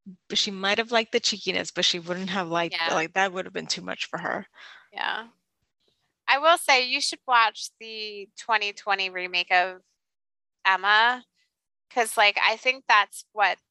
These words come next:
Speaker 1: I
Speaker 2: they were
Speaker 1: think that
Speaker 2: trying
Speaker 1: that
Speaker 2: to go
Speaker 1: one
Speaker 2: for here, but
Speaker 1: I
Speaker 2: it's not
Speaker 1: think
Speaker 2: Emma.
Speaker 1: I have to say, though, that I,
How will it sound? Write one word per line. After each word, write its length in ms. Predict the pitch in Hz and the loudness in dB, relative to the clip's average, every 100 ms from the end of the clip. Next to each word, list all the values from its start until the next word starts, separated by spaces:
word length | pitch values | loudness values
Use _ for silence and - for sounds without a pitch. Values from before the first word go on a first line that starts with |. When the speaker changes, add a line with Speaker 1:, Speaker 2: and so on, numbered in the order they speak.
| _ _ _ _ _ | _ _ _ _ _
Speaker 1:
I 260 | - 269 349 - | -4 -2 -4 -4
Speaker 2:
they 140 | 202 | -2
were 160 | - 202 | 0 -2
Speaker 1:
think 40 | |
that 120 | 226 | -2
Speaker 2:
trying 160 | 208 208 | 0 0
Speaker 1:
that 100 | 185 | -2
Speaker 2:
to 20 | |
go 240 | 190 185 | -2 -2
Speaker 1:
one 100 | 180 | -2
Speaker 2:
for 240 | 170 170 170 | -2 0 0
here, 680 | 185 151 151 117 208 233 _ _ _ | -2 -2 2 2 0 -6 _ _ _
but 280 | 214 208 185 | 6 6 4
Speaker 1:
I 60 | - | 0
Speaker 2:
it's 180 | - | -2
not 200 | 208 190 - | 0 2 2
Speaker 1:
think 140 | 170 160 | 0 0
Speaker 2:
Emma. 360 | 131 190 233 _ _ _ _ - | -6 -6 -10 _ _ _ _ -2
Speaker 1:
I 60 | 240 | 2
have 220 | 262 269 | 2 0
to 100 | 269 | -2
say, 200 | 277 277 | 0 0
though, 180 | 220 185 | 0 0
that 140 | 190 | 0
I, 120 | 180 | -2